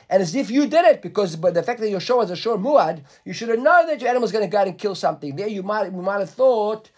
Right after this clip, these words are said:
"Hey, my lord, no, he doesn't go to the nizak," right? And it all goes, the mazik is responsible entirely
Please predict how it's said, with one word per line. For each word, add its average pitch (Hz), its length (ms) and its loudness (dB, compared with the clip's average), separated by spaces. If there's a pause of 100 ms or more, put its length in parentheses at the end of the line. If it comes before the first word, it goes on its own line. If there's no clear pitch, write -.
(220)
"Hey, 185 120 4
my 180 100 -2
lord, 226 280 4
no, 214 460 2 (160)
he 170 140 -10
doesn't 254 340 0
go 220 160 2
to 208 60 -2
the 185 100 -6
nizak," 165 600 -8 (280)
right? 190 380 -2 (300)
And 165 120 -6
it 180 60 -2
all 226 200 4
goes, 208 260 0
the 165 340 -10
mazik 208 400 -4
is 190 60 -10
responsible 185 380 -6
entirely 180 640 -2